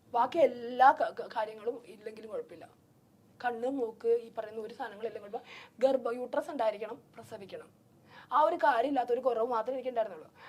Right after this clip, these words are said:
അപ്പൊ ഇത് ഞാൻ ഇന്നും കേട്ടോണ്ടിരിക്കുവാണ്. ഇതൊന്നും പബ്ലിക്കിന് അറിയില്ല. ഹസ്ബൻഡ് ഇതൊന്നും പ്രോബ്ലം അല്ല, പക്ഷെ എനിക്കിത് പ്രോബ്ലം ആണ്. നമ്മളിത് എന്ന് കേട്ടോണ്ടിരിക്കുവാണ് രാവിലെ തൊട്ട് വൈകുന്നേരം വരെ. നമ്മളെല്ലാവരും ഇതിൽ സാറ്റിസ്ഫൈഡ് ആണ്. നമ്മുടെ ഹ-, ഈ ഹസ്ബൻഡ് മാറി നിന്ന് സംസാരിക്കുമ്പോൾ പുള്ളി അങ്ങോട്ട് പോകുമ്പോൾ ചിരിച്ചോണ്ട് പോയി തിരിച്ചു വരുമ്പോൾ വിഷമിക്കുവാണ്. പിന്നെ പിന്നെ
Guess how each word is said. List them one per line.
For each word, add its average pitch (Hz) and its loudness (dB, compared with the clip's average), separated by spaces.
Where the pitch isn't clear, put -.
അപ്പൊ 233 0
ഇത് 262 0
ഞാൻ 302 -2
ഇന്നും 302 -2
കേട്ടോണ്ടിരിക്കുവാണ്. 269 -4
ഇതൊന്നും 277 -6
പബ്ലിക്കിന് 277 0
അറിയില്ല. 202 -4
ഹസ്ബൻഡ് 262 0
ഇതൊന്നും 302 -4
പ്രോബ്ലം 214 2
അല്ല, 196 -6
പക്ഷെ 330 -2
എനിക്കിത് 330 -2
പ്രോബ്ലം 214 -2
ആണ്. 196 -10
നമ്മളിത് 277 -4
എന്ന് 285 -4
കേട്ടോണ്ടിരിക്കുവാണ് 277 -4
രാവിലെ 208 2
തൊട്ട് 247 0
വൈകുന്നേരം 233 -6
വരെ. 240 -2
നമ്മളെല്ലാവരും 277 4
ഇതിൽ 277 -8
സാറ്റിസ്ഫൈഡ് 247 0
ആണ്. 262 -6
നമ്മുടെ 233 -2
ഹ-, 226 0
ഈ 220 -10
ഹസ്ബൻഡ് 240 -6
മാറി 226 0
നിന്ന് 247 -4
സംസാരിക്കുമ്പോൾ 240 -8
പുള്ളി 262 4
അങ്ങോട്ട് 269 2
പോകുമ്പോൾ 294 0
ചിരിച്ചോണ്ട് 254 -6
പോയി 262 -4
തിരിച്ചു 220 -12
വരുമ്പോൾ 254 -4
വിഷമിക്കുവാണ്. 226 -10
പിന്നെ 311 0
പിന്നെ 339 4